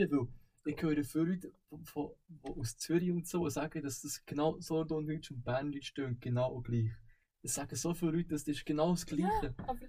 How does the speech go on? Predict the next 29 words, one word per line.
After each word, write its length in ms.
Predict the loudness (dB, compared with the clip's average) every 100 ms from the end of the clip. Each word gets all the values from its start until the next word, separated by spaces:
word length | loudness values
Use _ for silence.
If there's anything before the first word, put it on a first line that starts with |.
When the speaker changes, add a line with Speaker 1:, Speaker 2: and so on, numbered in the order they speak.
| -14
Speaker 2:
nein, 320 | -6 -4 -4 -8
ist 200 | -10 -10
es 60 |
nicht. 160 | -6 -4
Speaker 1:
Aber 220 | -4 -2
ich 160 | 2 4
schwöre, 220 | 6 6
es 140 | 6
ist 100 | 2 -4
es 40 |
wirklich 260 | -2 -4 0
nicht. 280 | 2 2 0 -4 -16 _ _ -4
Speaker 2:
Ja, 60 | -2 -4 _ -4
oder 240 | -4 -4
dann 120 | -6
sage 260 | -6 -6 -8
ich 100 | -10
aber 400 | -10 -8 -10 -14 -20 -20 _ _ _ _ _ _ _
„Oben?“ 340 | -8 -8 -4 -6 -6 _ _ _ _
Und 120 | -16
er 100 | -12
so, 100 | -10
„Nein, 220 | -6 -6 -6
Sarah, 340 | -8 -14 -14 -16
es 100 | -20
heisst 220 | -16 -18 -16
Speaker 1:
Abe. 380 | -6 -2 -2 -2
Speaker 2:
Abe.“ 160 | -2 -2
<laughs> 580 | -6 -6 -10 -8 -8